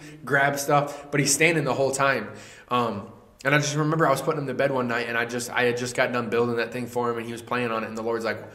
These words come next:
he's like, "Dylan, why did you do that?" And I'm like, I'm like, "Because he, like, I, I don't know, 'cause I love him, and I want him to, to be able to play." And he says it perfect. He's like,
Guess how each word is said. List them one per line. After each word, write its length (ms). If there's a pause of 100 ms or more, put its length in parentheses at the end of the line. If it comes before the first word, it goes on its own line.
(180)
he's 160
like, 120
"Dylan, 220
why 140
did 120
you 80
do 140
that?" 120
And 80
I'm 120
like, 200 (880)
I'm 100
like, 200
"Because 460
he, 640 (240)
like, 200 (680)
I, 100 (500)
I 80
don't 140
know, 160
'cause 160
I 80
love 220
him, 140
and 100
I 40
want 220
him 280
to, 240
to 180
be 140
able 160
to 60
play." 360 (340)
And 80
he 80
says 240
it 100
perfect. 340
He's 180
like, 240